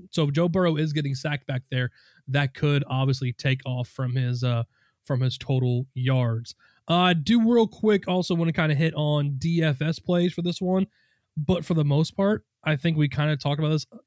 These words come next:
in a similar vein as we did with the, the standard redraft. You're kinda starting the main players on this one,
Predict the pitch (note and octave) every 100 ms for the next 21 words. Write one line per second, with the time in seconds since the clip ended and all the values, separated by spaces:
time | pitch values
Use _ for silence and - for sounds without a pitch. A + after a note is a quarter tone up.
0 | _ - D3 C3 D#3 D3+ D3+ C#3 C#3 D3
1 | C#3+ C3 C3+ C3+ C#3 C3+ D3 C3+ C3 C3
2 | _ _ _ - D3 - D3+ C#3+ C3+ C3
3 | C3+ E3 E3 F3+ _ _ _ _ - C#3
4 | - D#3 D#3+ E3+ - - C#3+ D3+ D3 C3+
5 | C3+ C#3+ C#3+ - C3+ D3 E3 - D#3 D#3+
6 | E3+ F#3 F#3